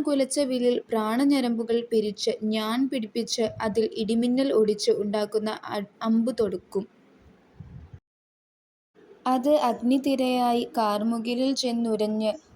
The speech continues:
പൊരി ചിതറുകയും അത് പേമഴയായി പൊഴിയുകയും ചെയ്യും. അങ്ങനെ പൊടി വേരുകളായി പടർന്ന് മുള പൊട്ടി വളരും. സൂര്യൻ ഉദിക്കും. അതിനു നിഴലായിട്ട് അമ്പിളി വളരും.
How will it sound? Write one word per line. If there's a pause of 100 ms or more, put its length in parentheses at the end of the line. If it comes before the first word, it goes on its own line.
പൊരി
ചിതറുകയും (120)
അത്
പേമഴയായി (120)
പൊഴിയുകയും
ചെയ്യും. (480)
അങ്ങനെ (220)
പൊടി
വേരുകളായി
പടർന്ന്
മുള
പൊട്ടി
വളരും. (500)
സൂര്യൻ
ഉദിക്കും. (340)
അതിനു
നിഴലായിട്ട്
അമ്പിളി
വളരും.